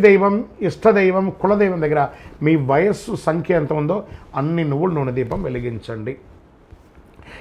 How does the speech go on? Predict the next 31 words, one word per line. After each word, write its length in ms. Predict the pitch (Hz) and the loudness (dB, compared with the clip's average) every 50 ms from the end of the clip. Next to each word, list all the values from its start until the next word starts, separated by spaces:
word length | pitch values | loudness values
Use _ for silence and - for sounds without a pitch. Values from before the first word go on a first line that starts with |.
| - - | -8 -4
ఇంకనూ 440 | 165 160 - 202 208 202 180 175 180 - - - - - | 0 4 6 6 6 6 6 4 0 -4 -10 -16 -4 2
మా 80 | 170 180 180 175 | 2 4 4 2
వ్యక్తిగత 380 | 165 - - - 220 214 170 190 143 165 | 2 2 2 4 4 4 4 4 4 4
జాతకం 300 | 165 - - 160 170 160 156 | 4 4 4 0 0 0 0
తెలుసుకోవాలనుకుంటున్నాం, 760 | 147 151 - 170 160 147 135 127 117 135 123 110 117 110 120 - - - - - - | -2 -2 0 0 2 2 0 0 -4 -6 -6 -6 -6 -8 -10 -12 -16 -20 -12 -6 -4
కింద 180 | 185 165 170 | -2 0 0
ఉన్న 180 | 160 151 147 139 | 0 0 -2 -2
నంబర్కి 580 | 135 127 127 135 139 139 135 - 190 214 220 - - - - - _ _ 147 | -4 -4 -4 -4 -4 -4 -4 -2 -4 -4 -4 -6 -14 -20 -20 -20 _ _ -2
మీ 60 | 143 | 0
యొక్క 140 | 147 143 139 127 | 0 0 0 0
date 160 | 160 160 185 | 0 0 0
of 60 | 180 170 | 0 0
birth, 160 | 196 - - 190 139 151 | 0 -2 -4 -6 -4 -4
time 140 | 151 147 151 | -2 -2 -2
of 60 | 151 147 | -2 -2
birth, 160 | 156 143 - - - | -4 -6 -8 -8 -4
place 180 | 147 135 107 151 | -4 -4 -4 -4
of 40 | 147 127 | -6 -6
birth 160 | 143 143 - - - - 156 | -6 -8 -10 -16 -12 -8 -6
WhatsApp 320 | 135 127 - - - 113 - - - | -4 -4 -6 -6 -10 -12 -10 -8 -6
చేయండి, 320 | 113 104 104 104 104 110 - - _ - - - - - - - - - - - _ _ - - - - | -6 -6 -6 -6 -8 -10 -10 -14 _ -20 -20 -20 -20 -20 -20 -20 -20 -20 -20 -20 _ _ -20 -10 -6 -4
మీకు 160 | 156 135 143 135 | -2 0 0 -2
రిప్లై 240 | 127 - 147 147 131 113 | -2 0 0 0 0 0
వస్తుంది. 320 | 107 - - 117 107 107 135 - - - - - - - 156 | -2 -4 -8 -10 -8 -8 -10 -10 -14 -20 -20 -20 -12 -10 -4
ఇంకను 260 | 151 160 202 196 180 165 165 170 - - - - - 135 160 | 0 2 4 4 4 2 2 0 -4 -12 -20 -6 -4 -2 0
అన్ని 300 | 202 220 233 233 226 214 226 - | 0 0 2 2 2 2 2 2
సమస్యలు 400 | 180 190 202 202 - 220 214 185 | 0 0 0 2 4 2 2 4
తొలగడానికి 420 | 175 165 156 165 160 160 156 156 156 151 | 2 0 2 2 0 0 0 -2 -2 -2
ఒక 80 | 131 131 131 | 0 -2 -2
అద్భుతమైనటువంటి 720 | 135 147 175 165 185 170 165 160 147 147 143 139 127 120 101 - | -2 -4 -4 -4 -4 -2 -2 -2 -4 -4 -4 -6 -6 -6 -6 -6
శక్తి, 280 | 147 - - - 185 | -8 -10 -8 -8 -6